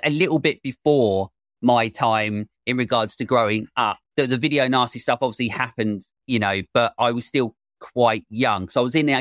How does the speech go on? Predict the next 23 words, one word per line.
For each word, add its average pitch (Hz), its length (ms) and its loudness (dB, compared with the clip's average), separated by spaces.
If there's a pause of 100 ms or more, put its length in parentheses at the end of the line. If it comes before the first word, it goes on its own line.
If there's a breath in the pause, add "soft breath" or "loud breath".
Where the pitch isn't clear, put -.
eighty-five, 101 680 -2
so 110 320 0
I 120 100 2
was, 117 280 -4 (100)
you 123 100 -4
know, 104 120 0
in 127 120 2
the 107 100 2
eighties, 104 520 -6
and 101 100 -6
then 101 280 0
a 117 100 0
lot 117 280 2
of 104 120 -4
everything 107 400 -4
I 101 120 0
watched 104 320 -4
was 104 160 -4
in 104 120 -2
the 101 80 -6
nineties 101 720 -4
and 98 100 -4
then 98 220 -2